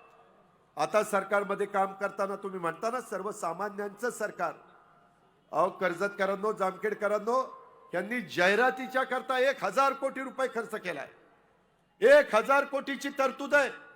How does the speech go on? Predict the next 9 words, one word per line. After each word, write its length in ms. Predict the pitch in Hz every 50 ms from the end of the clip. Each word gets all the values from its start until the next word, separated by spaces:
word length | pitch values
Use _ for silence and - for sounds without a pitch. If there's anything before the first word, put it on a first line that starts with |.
| - - _ _ _ _ _ _ _ _ _ _ _ _ _ _ _ _ _ _ _ _ -
अरे 180 | 190 220 233
ते 360 | 220 226 226 240 240 233 233
एक 140 | 240 233 -
हजार 280 | 185 196 175 233 226 220
कोटी 300 | 220 - 220 - 214 220
रुपये 560 | 214 208 - 220 214 208 185 - - - - - - - _ _ _ _ _ _ _ _
तुम्ही 160 | 202 208 220
आमच्या 280 | 220 220 226 - 233 233 214 -
शेतकऱ्यांच्या 800 | - 208 196 - - 240 226 240 240 226 - - 233 233 226